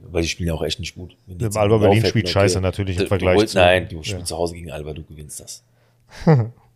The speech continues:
Speaker 1: Ja, doch, bin ich mir sicher. Da könnte ich jetzt wirklich einen Zehner drauf wetten.
Speaker 2: Okay, ich leg einen Zehner und einen Döner drauf,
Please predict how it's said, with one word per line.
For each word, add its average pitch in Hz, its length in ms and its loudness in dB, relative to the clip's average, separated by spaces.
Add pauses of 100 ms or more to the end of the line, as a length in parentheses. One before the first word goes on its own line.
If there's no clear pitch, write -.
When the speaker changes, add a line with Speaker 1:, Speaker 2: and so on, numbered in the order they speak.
(160)
Speaker 1:
Ja, 92 200 2
doch, 80 220 -6
bin 82 100 -10
ich - 100 -20
mir 80 100 -16
sicher. 80 260 -12
Da 87 80 -10
könnte 101 160 0
ich - 60 -4
jetzt 101 200 -2
wirklich 98 200 -8
einen 92 80 -16
Zehner 95 220 2
drauf 82 260 -12
wetten. - 200 -14 (680)
Speaker 2:
Okay, 101 320 -2
ich - 240 -6 (560)
leg 110 180 2
einen 104 100 -2
Zehner 117 520 -2
und 110 240 -2
einen 104 100 -2
Döner 98 300 0
drauf, 87 280 -6